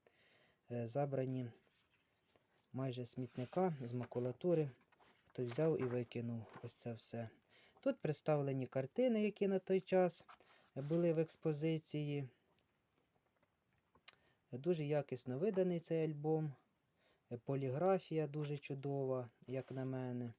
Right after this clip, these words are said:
Да, просто погортати, подивитись. Також тут є ось історичні, е, такі ось відомості про різні ці картини. Е, кому цікаво, той,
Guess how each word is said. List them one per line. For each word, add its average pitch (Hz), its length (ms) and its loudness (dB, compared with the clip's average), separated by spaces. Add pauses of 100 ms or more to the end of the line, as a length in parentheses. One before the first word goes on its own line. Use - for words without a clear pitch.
(460)
Да, 262 160 0 (120)
просто 175 320 2
погортати, 131 640 -2
подивитись. 127 560 -2
Також 151 340 -4
тут - 220 -6
є 127 140 2
ось 120 160 -4
історичні, 127 720 -4 (500)
е, 120 720 -4 (280)
такі 127 380 -2
ось 120 300 -4 (580)
відомості 202 800 0
про 185 420 6 (380)
різні 165 420 0
ці 160 160 -4
картини. 165 720 0 (680)
Е, 131 160 -6 (140)
кому 277 260 -2
цікаво, 220 520 2
той, 165 360 2